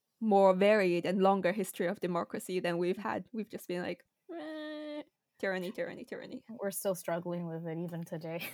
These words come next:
Speaker 2: <laughs>
Speaker 1: Yeah.
Speaker 2: Mm.
Speaker 1: But
Speaker 2: Um,
Speaker 1: let's stay on the light side.
Speaker 2: Yes.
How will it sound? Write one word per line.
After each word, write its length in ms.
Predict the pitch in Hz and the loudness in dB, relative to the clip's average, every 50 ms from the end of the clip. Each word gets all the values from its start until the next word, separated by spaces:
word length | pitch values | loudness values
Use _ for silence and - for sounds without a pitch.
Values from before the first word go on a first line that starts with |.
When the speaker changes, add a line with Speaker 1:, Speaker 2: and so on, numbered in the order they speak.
| - - - | 0 6 6
Speaker 2:
<laughs> 120 | 294 - - - 285 - _ - 285 - _ - - - _ _ _ _ _ _ _ _ - 440 539 523 480 466 392 | 6 6 8 4 4 4 _ -6 -6 -6 _ -10 -12 -12 _ _ _ _ _ _ _ _ -4 -4 -2 0 2 4 4
Speaker 1:
Yeah. 480 | 339 285 254 240 240 240 240 240 240 269 | 4 4 4 2 2 0 0 0 0 -2
Speaker 2:
Mm. 760 | 269 269 262 254 262 262 254 - 226 226 226 214 220 226 - - - - - - | -2 -2 -4 -4 -6 -6 -2 0 2 2 4 2 2 0 -4 -8 -10 -6 0 4
Speaker 1:
But 200 | 339 349 349 359 | 4 4 4 4
Speaker 2:
Um, 220 | - 294 302 302 339 | 2 4 4 6 4
Speaker 1:
let's 200 | 440 403 - - | 4 2 2 -2
stay 300 | - - 262 240 233 226 | 0 4 4 6 8 8
on 140 | 220 220 214 | 6 6 6
the 100 | 214 214 | 4 6
light 280 | 202 175 180 190 - | 6 6 4 2 0
side. 420 | - - - 143 - - 175 190 185 _ - | -6 -4 -2 -2 0 0 -2 -4 -6 _ -12
Speaker 2:
Yes. 480 | 233 233 220 190 - 220 196 - - | -8 -6 -6 -6 -6 -4 -4 -2 -2